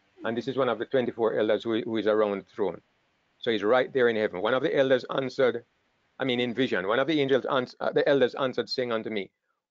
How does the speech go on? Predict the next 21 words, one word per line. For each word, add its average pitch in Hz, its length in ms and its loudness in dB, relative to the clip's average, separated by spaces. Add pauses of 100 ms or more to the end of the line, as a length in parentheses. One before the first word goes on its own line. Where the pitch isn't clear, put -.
(120)
'What 214 200 4
are 254 180 4
these 202 300 -2
which 202 140 -6
are 196 120 2
arrayed 180 280 2
in 160 120 -4
white 165 240 2
robes, 151 280 -2
and 143 160 0
whence 147 320 -2
came 143 320 -2
they?'" 147 240 2 (800)
Now, 143 180 0
who 202 160 -2
is 190 140 -4
he 156 100 -2
speaking 135 480 -8
about? 107 280 -2 (920)
I 151 60 0
mean, 147 300 0